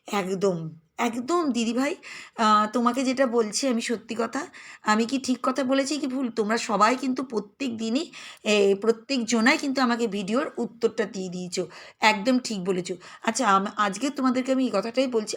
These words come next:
আমাদের কি মেয়েদের কি কোনো নিজের বাড়ি ঘর, বাড়ি বলে আছে? আমার তো মনে হয় না।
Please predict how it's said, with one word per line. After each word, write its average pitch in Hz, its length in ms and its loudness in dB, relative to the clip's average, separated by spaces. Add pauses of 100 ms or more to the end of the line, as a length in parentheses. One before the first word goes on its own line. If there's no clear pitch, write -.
আমাদের 196 400 0
কি 277 120 -4
মেয়েদের 214 420 0
কি 254 120 -4
কোনো 269 240 -4
নিজের 233 280 -2
বাড়ি 185 300 0
ঘর, 226 180 -2
বাড়ি 190 300 -2
বলে 233 200 2
আছে? 339 260 -2 (380)
আমার 208 340 4
তো 226 60 -2
মনে 175 220 -2
হয় 180 200 -4
না। 175 120 -6